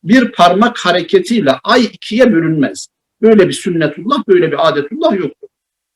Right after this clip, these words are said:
On musluklu çeşme gibi parmaklardan su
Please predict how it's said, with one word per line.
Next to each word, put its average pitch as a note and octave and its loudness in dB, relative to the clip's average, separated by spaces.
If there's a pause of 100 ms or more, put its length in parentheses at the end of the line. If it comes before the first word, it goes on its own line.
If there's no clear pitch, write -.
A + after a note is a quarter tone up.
On A#3 4
musluklu D#3 -10
çeşme B3 -2
gibi B3 -2 (220)
parmaklardan E3 0
su D#3+ -10